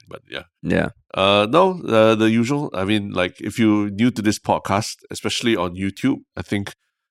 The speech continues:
Speaker 1: hit subscribe and, you know, hit the notification bell every time you s-, so that you'll be updated every time we have a new video.
Speaker 2: Mm.
Speaker 1: 'Cause our videos are, are pretty exciting to watch now, lah, right?
Speaker 2: Mm.
Speaker 1: A lot of, uh, interesting guests and, and the formats of the videos.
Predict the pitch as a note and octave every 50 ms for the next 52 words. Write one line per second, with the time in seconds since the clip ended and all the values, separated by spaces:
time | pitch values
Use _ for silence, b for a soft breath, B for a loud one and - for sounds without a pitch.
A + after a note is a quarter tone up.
0 | _ _ _ - C#3+ C#3 - - - - - - - - - G#2 G2 G2+ G2 G2
1 | G2 F#2+ E2+ F2 F2 E2+ E2+ E2+ E2 E2+ F2+ G2 F#2+ E2+ E2+ - B2 F2+ F#2 F2
2 | F2 F2 F2+ E2 - - F#2+ F2+ - - F#2 F2 F2 F2+ F2 E2+ - _ _ _
3 | - - F#2+ F#2 - - F#2 F2+ F2+ E2+ - - - - - G#2+ F#2+ F#2+ F#2 F2+
4 | F2 F2 F2 - D#2 F2 F2+ F2 F#2+ F#2 F2 - A#2 G2 - C#2 F2 F#2 F2 -
5 | F2+ F2 F2 E2+ D#2 F2 E2 E2 F2 E2+ E2 - E2+ E2+ G2 A2 b b b -
6 | A2+ A2+ G#2+ G2+ F#2 F#2 G#2 - - G2 F#2+ F#2 F#2+ F#2 F#2 F#2 F#2 A#2 B2 C#3+
7 | D#3+ D3 C3 G#2 G2+ F#2+ F2 E2+ F2 E2+ - G#2+ A2 A2+ A2+ A2+ A2+ A2 G2+ -
8 | - - - - - F#2 F2 - G#2 F#2+ F#2 F2 E2+ D2 C2 - - F2 D#2+ D#2+
9 | E2 D#2+ D#2 D#2 D#2+ D#2 G#2 G#2 G2+ G2 F2+ F2+ F2+ F2+ F2 E2+ - F2 E2+ E2+
10 | D#2+ E2 E2+ - - - - - _ _ _ _ G#3+ G#3+ F#2+ F#2 F#2 - - F#2+
11 | F#2 F2+ E2 F2+ E2+ E2+ D#2+ D#2+ D#2+ - - D#2 D2 D2 D2 D2 - D2+ - -
12 | F2 D#2+ D#2+ F2+ F2 D2+ D2 - - E2 E2+ E2 E2 F2 E2 E2+ E2 D#2+ D#2+ D#2+
13 | -